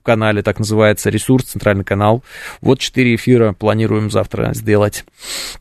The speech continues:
Также со спутником Ви было: «Массово не доверяли, а он оказался лучшим. Ставьте, Макс», — пишет Гзар.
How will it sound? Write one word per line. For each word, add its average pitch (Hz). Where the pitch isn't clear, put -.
Также 190
со 180
спутником 165
Ви 165
было: 139
«Массово 147
не 139
доверяли, 143
а 131
он 143
оказался 131
лучшим. 120
Ставьте, 165
Макс», — 139
пишет 127
Гзар. 120